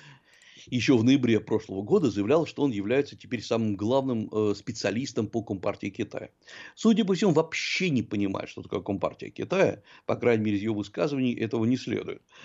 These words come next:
Но он нашел себе вот эту такую страшилку Компартии, это то, что называется стигматизация, да, г-, чтобы у людей на слово коммунизм и Компартия возникала сразу же негативная реакция. Вот такую такая попытка <laughs> выработать,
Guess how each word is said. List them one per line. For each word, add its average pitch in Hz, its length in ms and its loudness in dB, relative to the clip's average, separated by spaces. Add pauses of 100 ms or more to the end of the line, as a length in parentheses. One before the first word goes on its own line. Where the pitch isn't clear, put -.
(160)
Но 123 180 4
он 240 300 0
нашел 214 340 -2
себе 156 300 2
вот 143 340 0
эту 135 240 2
такую 127 380 -2
страшилку 113 580 -4
Компартии, 156 480 0
это 147 360 2 (380)
то, 143 100 2
что - 100 -4
называется 127 180 4
стигматизация, 135 880 -2
да, - 320 -4 (100)
г-, 110 440 0
чтобы 131 260 2
у 123 100 4
людей 120 440 2 (220)
на 120 100 2
слово 117 260 2
коммунизм 139 800 0
и 101 60 -6
Компартия 113 680 0 (240)
возникала 123 560 2
сразу 139 400 2
же 131 180 -4 (100)
негативная 123 600 0
реакция. 127 400 -2
Вот 147 140 -2
такую 143 400 0 (300)
такая 147 220 2
попытка 139 500 0
<laughs> - 0 -
выработать, 123 500 4